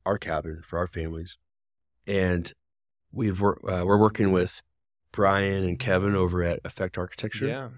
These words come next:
Speaker 2: yeah, good guys.
Speaker 1: So, um, it's a good, it's gonna be eighteen hundred square foot cabin,
Speaker 2: Mm.
Speaker 1: and it's on this perfect pitch, on this totally perfect Colorado, like, wilderness, on, on the Elk River. Can't see your neighbors. I mean,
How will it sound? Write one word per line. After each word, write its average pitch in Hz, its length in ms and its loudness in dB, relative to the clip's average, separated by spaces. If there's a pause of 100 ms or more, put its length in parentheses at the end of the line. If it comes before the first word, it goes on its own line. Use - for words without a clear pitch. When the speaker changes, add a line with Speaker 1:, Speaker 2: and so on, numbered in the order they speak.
Speaker 2:
yeah, 110 200 -16 (100)
good 101 140 -16
guys. 120 300 -12
Speaker 1:
So, 98 420 -2 (680)
um, 95 440 0 (500)
it's 110 180 -2
a 110 40 -2
good, 98 220 0
it's - 120 -4
gonna 143 140 6
be 113 120 8
eighteen 120 320 2
hundred 107 180 2
square 98 240 -2
foot 92 220 -6
cabin, 92 580 -2
Speaker 2:
Mm. 107 240 -10 (460)
Speaker 1:
and 92 160 -2
it's - 240 -4 (100)
on 98 120 -2
this 87 120 -4
perfect - 520 -4
pitch, - 480 -2 (200)
on 90 120 -8
this - 180 -12 (520)
totally 95 500 0 (300)
perfect 107 360 -2
Colorado, 87 480 0 (200)
like, 92 220 -14
wilderness, 92 720 -2 (380)
on, 107 180 4
on 104 240 2
the 95 140 -2 (180)
Elk 104 260 0
River. 90 380 0 (1120)
Can't 113 220 2
see 113 120 0
your 98 100 2
neighbors. 90 560 0
I 87 40 -6
mean, 82 280 -6